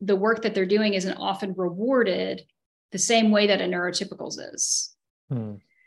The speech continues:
Speaker 1: So our strengths end up sometimes being our, our downfall if not properly harnessed within themselves in corporate America.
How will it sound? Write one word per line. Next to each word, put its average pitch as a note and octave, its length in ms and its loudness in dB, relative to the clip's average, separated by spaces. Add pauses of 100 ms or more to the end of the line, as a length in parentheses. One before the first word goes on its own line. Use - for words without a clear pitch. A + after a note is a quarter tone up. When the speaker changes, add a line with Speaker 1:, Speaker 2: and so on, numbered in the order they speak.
(340)
Speaker 1:
So F#3 680 -2
our G3+ 480 4
strengths - 880 2 (120)
end G#3+ 220 6
up G3+ 200 2
sometimes G3+ 440 0
being F#3+ 280 0
our, F3 280 -4 (140)
our F#3 120 0
downfall G#3+ 760 4
if - 200 -6
not G3+ 320 0
properly G#3 680 0
harnessed F#3+ 840 -2 (580)
within G3 880 2
themselves F#3+ 640 2
in F3 200 -2
corporate - 280 -10
America. - 500 -12